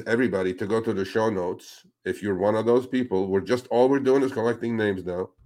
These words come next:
Um, we're gonna fight for you guys. Most people don't look like they care about being on Grubhub or not, but that is not the point.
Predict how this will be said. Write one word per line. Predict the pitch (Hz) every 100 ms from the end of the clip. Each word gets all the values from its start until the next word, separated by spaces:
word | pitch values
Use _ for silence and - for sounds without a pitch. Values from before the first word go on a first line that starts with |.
| _ _ _ _ _
Um, | 92 95 92 82 -
we're | 92
gonna | 107 135
fight | 143 117
for | - 98
you | 90
guys. | 90 92 107 _ _ _ _ _ _ _
Most | 92 120 180 208
people | 156 147 135
don't | 135 139
look | 147 139
like | 127 110
they | 113
care | - 123
about | 117 113 104
being | 117 113
on | 104
Grubhub | 104 110 110 107
or | 101
not, | 101 139 156
but | 110
that | 117 120
is | 117
not | 120 117
the | 110
point. | 127 127 90